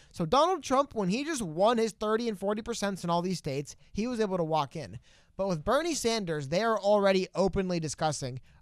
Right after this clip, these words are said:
okay, how are we going to use superdelegates to flip this? Now, this is what,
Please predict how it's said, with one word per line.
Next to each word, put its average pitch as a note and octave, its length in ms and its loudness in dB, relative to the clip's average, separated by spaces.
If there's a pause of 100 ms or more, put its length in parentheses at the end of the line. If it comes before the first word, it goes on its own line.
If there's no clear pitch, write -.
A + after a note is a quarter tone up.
okay, D#3 520 2
how F#3+ 220 4
are B3 100 8
we C4 100 0
going A3+ 360 2
to G#3+ 200 -2
use F#3+ 280 0
superdelegates D3 600 -2
to C#3 80 -6
flip C3 300 -8
this? A#2 220 -10
Now, D#3 140 -4
this B3 240 4
is C4 160 -4
what, G#3 300 6